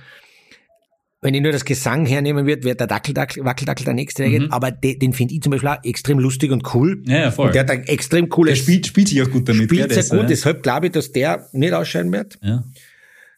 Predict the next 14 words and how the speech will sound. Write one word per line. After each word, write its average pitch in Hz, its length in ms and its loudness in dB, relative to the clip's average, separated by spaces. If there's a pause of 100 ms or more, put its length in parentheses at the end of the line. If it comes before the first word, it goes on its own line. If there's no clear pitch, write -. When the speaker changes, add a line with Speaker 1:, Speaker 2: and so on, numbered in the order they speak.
(120)
Speaker 1:
Äh, 147 340 0
die 131 120 0
Weintraube 160 600 -2
könnte 165 280 -4
wackeln. 170 440 -4 (340)
Speaker 2:
Mhm. 110 540 -2 (640)
Speaker 1:
Die 131 160 0
Weintraube 151 480 -2
könnte 131 280 -4
wackeln, 135 600 -2
weil 135 200 0
die 131 160 -4
Weintraube, 135 1080 -2 (120)
äh, 113 400 -2